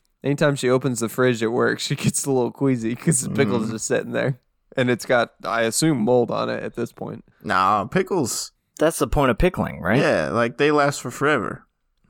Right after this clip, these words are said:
Speaker 1: That's a good point.
Speaker 2: Can't, it can't grow on those things 'cause they're so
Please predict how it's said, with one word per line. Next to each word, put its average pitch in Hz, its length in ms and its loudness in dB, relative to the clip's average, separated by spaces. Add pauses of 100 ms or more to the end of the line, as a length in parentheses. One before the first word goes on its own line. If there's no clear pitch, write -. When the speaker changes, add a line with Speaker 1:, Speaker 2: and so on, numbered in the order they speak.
(140)
Speaker 1:
That's 175 140 -8
a - 40 -6
good 147 120 0
point. 180 200 4
Speaker 2:
Can't, 123 120 0
it 131 80 -2
can't 139 220 0
grow 135 260 2
on 110 180 2
those 101 260 0
things 113 400 0
'cause 107 280 -2
they're 110 160 0
so 113 580 0